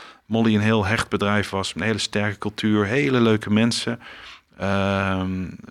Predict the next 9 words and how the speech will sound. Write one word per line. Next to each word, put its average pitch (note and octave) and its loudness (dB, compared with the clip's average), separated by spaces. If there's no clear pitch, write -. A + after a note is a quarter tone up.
heel A#2 -2
erg G2+ 0
doelgericht, G#2+ 2
doelgedreven G2+ 0
naar F#2+ 0
een F#2 -2
aantal, F#2 -4
eh, - -8
we F#2 -12